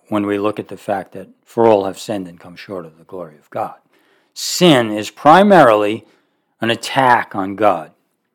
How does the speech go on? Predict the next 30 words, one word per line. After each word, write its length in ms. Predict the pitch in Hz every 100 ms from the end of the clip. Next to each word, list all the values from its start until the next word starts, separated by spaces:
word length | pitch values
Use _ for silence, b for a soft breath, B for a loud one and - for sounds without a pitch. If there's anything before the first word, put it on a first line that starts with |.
| _ _ -
It 100 | 113
is 120 | 104
first 500 | - - 175 180 -
and 140 | 127
foremost 680 | - - 185 190 113 101 -
idolatry. 800 | 104 90 110 123 90 - - _ _ _ _ _ _
First 420 | - 165 190 185
and 120 | 156
foremost 520 | - 175 170 131 110 -
because 480 | 120 135 123 117 - b b
idolatry 840 | 123 123 117 147 202 139 - 104 98
parallels 760 | - 135 170 117 101 95 95
adultery. 680 | 92 98 123 123 - - _ _ _ _ _ _ _ _ -
So 160 | 127
there's 260 | 120 156 156
no 380 | 170 143 127 -
virgin. 600 | 95 104 120 120 92 87
It's, 260 | 104 - - _ _ _
it's 180 | 127 -
forsaking 920 | - 143 120 - 160 175 175 208 196
the 80 | 170
one 300 | 123 139 180
true 280 | 185 233 247
God 420 | 208 98 101 117 - _ _ _ _ _ _
for 580 | - 143 139 135 127 127 _ -
other 300 | 127 120 101
gods, 400 | - - - -
for 180 | 127
another 500 | 123 123 131 131 110 95
God. 360 | 90 85 -